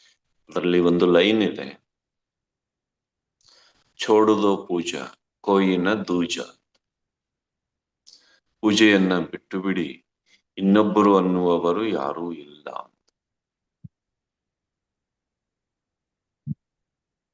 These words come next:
ಪೂಜೆಯನ್ನ ಮಾಡ್ತಾ ಇದ್ರೆ ನೀವು ಆ ದೈವತ್ವದಿಂದ ಬೇರ್ಪಟ್ಟಿದ್ದೀರಿ ಅಂತ ಅರ್ಥ.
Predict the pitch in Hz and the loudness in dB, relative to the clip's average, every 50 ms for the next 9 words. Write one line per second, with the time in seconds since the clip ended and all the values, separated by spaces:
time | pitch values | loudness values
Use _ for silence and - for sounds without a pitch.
0 | _ _ _ _ _ _ _ _ _ - - _ _ - - 117 110 117 123 120 | _ _ _ _ _ _ _ _ _ -20 -20 _ _ -4 -2 0 0 2 2 2
1 | 117 117 117 113 110 101 98 90 87 90 90 - - 104 101 87 - - - - | 2 2 0 -2 -2 -2 -2 -2 -4 -4 -4 -6 -8 -8 -8 -8 -10 -14 -14 -14
2 | 76 87 98 _ _ _ _ _ _ _ _ _ _ - 90 95 107 120 120 101 | -14 -14 -16 _ _ _ _ _ _ _ _ _ _ -6 -2 0 0 2 0 0
3 | 82 76 82 92 - - - - 85 82 80 - 85 85 90 90 107 107 107 - | -2 -4 -6 -8 -10 -12 -12 -10 -10 -10 -4 -2 0 0 2 2 0 -2 -2 -6
4 | - 113 113 107 95 92 85 82 82 98 107 101 - - 87 92 90 90 - 98 | -4 -2 -2 0 0 -4 -6 -6 -8 -10 -10 -10 -6 -4 -2 -2 -2 -4 -8 -12
5 | - _ _ - 90 90 - 71 67 - 62 58 53 50 _ _ _ - 117 - | -12 _ _ -10 -10 -10 -10 -14 -18 -18 -20 -20 -20 -20 _ _ _ -16 -14 -14
6 | - _ _ _ _ | -16 _ _ _ _